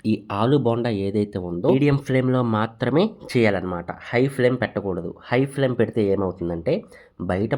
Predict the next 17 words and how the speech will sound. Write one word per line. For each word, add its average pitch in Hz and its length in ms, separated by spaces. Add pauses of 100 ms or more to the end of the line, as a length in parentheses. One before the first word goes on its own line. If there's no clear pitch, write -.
మొత్తం 107 360
కూడా 110 180
మీకు 117 220
ఉడికిపోతుంది, 101 640 (240)
రెడ్‌గా 98 320
అయిపోతుంది, 101 480 (440)
but 101 140 (180)
లోపల 123 320 (100)
ఉడకదన్నమాట. 90 580 (160)
లోపల 101 340
మొత్తం 95 320
కూడా 123 200
పచ్చి - 260
పచ్చిగా 104 340
ఉంటుంది 92 320
పిండి. 90 220 (560)
అందుకని 120 440